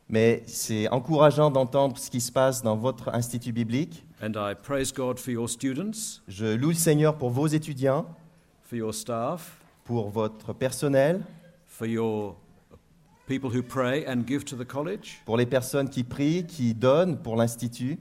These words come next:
Speaker 2: and for your graduates as well.
Speaker 1: et pour les diplômés également.
Speaker 2: For my own college at, at, uh, Ridley, I would, uh, pray for the ministry that the graduates would do, for the people to whom they would minister.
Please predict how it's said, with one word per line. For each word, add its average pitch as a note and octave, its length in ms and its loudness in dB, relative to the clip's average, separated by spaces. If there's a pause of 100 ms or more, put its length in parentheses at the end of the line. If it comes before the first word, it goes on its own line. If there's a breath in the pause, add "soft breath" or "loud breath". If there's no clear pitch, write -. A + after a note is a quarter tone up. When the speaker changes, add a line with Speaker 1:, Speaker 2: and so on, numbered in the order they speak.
(360)
Speaker 2:
and A2 220 -4
for B2+ 160 -8
your A2+ 160 -2
graduates G#2 640 -4
as G2+ 180 -8
well. E2 280 -8 (160)
Speaker 1:
et A#2 180 4
pour A#2+ 240 0
les A2+ 100 4
diplômés A#2 640 2 (240)
également. G2 460 -4 (840 soft breath)
Speaker 2:
For C#3 420 -2
my C3+ 440 0
own D3+ 160 0
college A#2+ 460 -2
at, B2 240 -10
at, - 340 -12
uh, G#2+ 140 -2
Ridley, B2 340 0
I B2+ 140 -4
would, B2 200 -4 (380)
uh, A2 200 -4
pray C3 340 -2
for B2 300 -4
the A#2 80 -2
ministry C3+ 580 0
that A#2+ 160 -6
the A2+ 80 -10
graduates A2 560 -6
would G#2+ 160 -10
do, F2 320 -8
for - 160 -16
the A2 100 -8
people A#2 480 -8 (360 soft breath)
to B2 80 -10
whom A#2 200 -2
they G#2+ 120 -2
would G#2 160 -4
minister. F2 400 -8